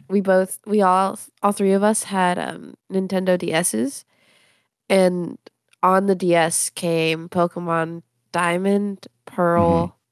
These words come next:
Speaker 1: and then something else. I forgot
Speaker 2: There's,
Speaker 1: which other.
Speaker 2: it's Diamond, Pearl, Platinum are the three.
Speaker 1: Platinum.
Speaker 2: Yeah,
Speaker 1: And
Speaker 2: for
Speaker 1: then
Speaker 2: fourth generation.
Speaker 1: also, Jonah had a cartridge, um, that, like, plugs into the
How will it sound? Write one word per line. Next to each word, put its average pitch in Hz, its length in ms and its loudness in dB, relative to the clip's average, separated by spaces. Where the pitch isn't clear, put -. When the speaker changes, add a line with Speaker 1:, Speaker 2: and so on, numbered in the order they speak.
Speaker 1:
and 202 180 4
then 190 140 4
something 151 460 -4
else. - 560 -8
I 185 60 0
forgot 180 260 2
Speaker 2:
There's, - 80 2
Speaker 1:
which 175 140 0
other. 156 260 -2
Speaker 2:
it's 110 200 -4
Diamond, 113 400 2
Pearl, 104 260 0
Platinum 80 720 -6
are 87 140 -4
the 78 100 -6
three. - 160 -10
Speaker 1:
Platinum. - 320 -2
Speaker 2:
Yeah, 78 260 -6
Speaker 1:
And 90 60 -14
Speaker 2:
for 196 200 0
Speaker 1:
then 190 260 4
Speaker 2:
fourth 165 180 -4
generation. - 580 -8
Speaker 1:
also, 190 480 2
Jonah 180 340 2
had 175 340 0
a 165 600 0
cartridge, 180 640 0
um, 175 480 -2
that, 185 140 2
like, 165 260 0
plugs 180 300 0
into 180 480 -2
the 165 240 -2